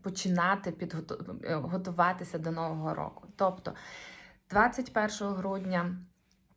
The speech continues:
я, наприклад, е, готую ритуал «Тринадцяте бажання», підготовлюю всі, е, листочки. Я купляю собі, ем, певні трави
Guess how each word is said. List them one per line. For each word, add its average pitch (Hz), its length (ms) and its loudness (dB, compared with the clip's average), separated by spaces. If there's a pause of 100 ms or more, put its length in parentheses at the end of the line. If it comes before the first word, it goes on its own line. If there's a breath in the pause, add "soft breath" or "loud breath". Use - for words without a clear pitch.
(380)
я, 160 240 0
наприклад, 175 720 -2
е, 156 340 2 (140)
готую 160 720 -2
ритуал 170 500 -2
«Тринадцяте 165 540 -4
бажання», 190 520 0
підготовлюю 160 760 -6
всі, - 500 -12 (200)
е, 156 80 -8
листочки. 226 760 -6 (720 loud breath)
Я 180 200 4
купляю 175 560 0
собі, 160 520 -2 (180)
ем, 156 640 0
певні 156 340 -2
трави 208 640 0